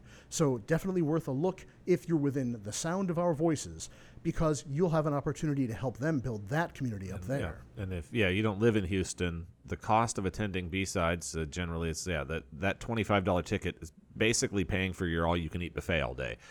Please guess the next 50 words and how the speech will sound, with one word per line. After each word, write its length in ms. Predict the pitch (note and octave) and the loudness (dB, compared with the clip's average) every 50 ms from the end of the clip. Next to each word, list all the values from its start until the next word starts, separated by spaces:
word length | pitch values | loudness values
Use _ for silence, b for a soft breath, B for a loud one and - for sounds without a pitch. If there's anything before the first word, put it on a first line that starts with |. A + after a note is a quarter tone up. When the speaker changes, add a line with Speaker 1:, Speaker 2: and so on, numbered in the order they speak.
| B B B B | B B B B
Speaker 2:
It's 200 | B F2 E2+ - | B -2 -2 -2
not 280 | F2+ G2+ G2+ G#2 G#2 - | 0 2 4 4 4 2
that 160 | G2+ F2 - | 0 0 2
the 160 | - F2 E2 | 4 4 4
host 340 | D#2+ - G#2+ G#2+ - - - | 4 2 2 0 0 -2 -2
and 100 | F#2+ D#2+ | -2 0
conference 400 | - G#2+ G2+ G2 - G#2+ F#2+ - | 2 4 4 4 4 2 0 2
organizers 600 | F#2+ F#2+ F2 G2+ E2+ E2+ E2+ E2+ D#2 F2+ E2+ D#2 F2 | 2 2 2 2 2 2 2 2 2 0 -2 -2 0
are, 240 | F2 E2+ E2+ - | 0 0 0 0
are, 340 | - F2 E2 D#2+ E2 E2 E2 | 0 0 0 2 0 0 0
um, 340 | D#2+ D#2 D#2 D#2 D2 D2 - - - - - | -2 -2 -4 -4 -4 -6 -10 -14 -18 -18 -6
taking 280 | - A2+ G#2+ F#2+ - F2+ | 0 0 0 2 2 0
that 160 | F#2 F2+ C2+ | 0 -2 0
money 300 | D#2 F#2 F#2 F2+ F2 E2+ | 0 0 0 2 2 2
and, 120 | E2+ E2 D#2+ | 0 0 0
uh, 160 | D#2+ D#2 D#2 D#2 | 0 0 0 0
buying 280 | D#2+ E2+ F2 F#2 F2 | 0 0 0 0 0
themselves 360 | E2 E2 D#2+ - F#2 E2 - | -2 -2 -2 -2 -2 -2 -2
vacation 420 | D#2+ D#2 D2 - G2 F2+ - - D#2 | -4 -4 -2 0 0 -2 -2 -2 -4
homes 240 | D2 D#2+ D2 C#2+ D#2+ | -6 -6 -6 -6 -6
anywhere. 340 | D2 C#2 C2 C2 B1+ B1 - | -6 -6 -6 -8 -8 -8 -6
So 160 | - - F#2+ | -6 -6 -4
this 200 | E2 F2+ F2 - | -4 -2 -4 -2
is, 80 | F2 E2 | -2 0
yeah, 80 | F2+ | 0
as 140 | E2 D#2+ E2 | 0 0 -2
you 60 | F2 | -4
said, 180 | - - F2+ D#2 | -2 -2 -2 -2
it's 100 | D#2+ - | -2 -2
not 180 | G#2 F#2 F2+ | -2 -2 -2
the, 140 | - F2 D#2 - B B B B B B B B B | -2 -2 -4 -4 B B B B B B B B B
the 80 | E2+ | -4
twelve 240 | E2 - A2 G2+ F#2 | 0 2 2 4 4
hundred 160 | F2 F#2 F2+ | 4 2 2
dollar 240 | E2 E2+ D#2+ D2+ D2+ | 2 2 2 2 0
conference. 600 | - - F2 D#2+ D#2+ - D#2 C#2+ C#2 C#2+ - - - | -2 -2 -2 -2 -2 -4 -4 -6 -4 -6 -6 -6 -4
It's, 420 | - D2+ D2+ - - - - - - | -4 -4 -4 -4 -4 -6 -6 -8 -4
this 240 | D#2 F2 E2+ - - | -2 -2 0 0 0
is, 180 | F2 D2+ D2+ D#2+ | -2 -2 0 0
it's 280 | E2 E2 D#2 - - | 0 0 0 0 -2
a 100 | F#2 D#2+ | -2 -4
community 500 | - - F2 F#2+ F#2+ F#2+ F#2 E2+ E2+ E2 | -4 -4 -4 -2 0 0 2 2 4 4
effort, 460 | F2 F2 - - E2+ C#2+ B1 - - - - | 2 2 2 0 -2 -2 -4 -6 -10 -14 -10
uh, 220 | - D#2+ D#2 D#2 D#2 D2+ | -6 -4 -2 -2 -2 -2
run 280 | E2 E2+ E2+ E2 D#2+ | 0 0 0 0 -2
to 60 | D#2+ | -2
share 260 | D2+ - - G2 F2 E2+ | -2 0 2 2 4 4
knowledge 400 | E2+ E2 E2 E2 E2+ D#2+ - F2 | 2 2 2 2 0 0 -2 -4
and 120 | D#2 D#2 | -6 -6
to, 220 | - - E2 D2+ | -4 -2 -2 -2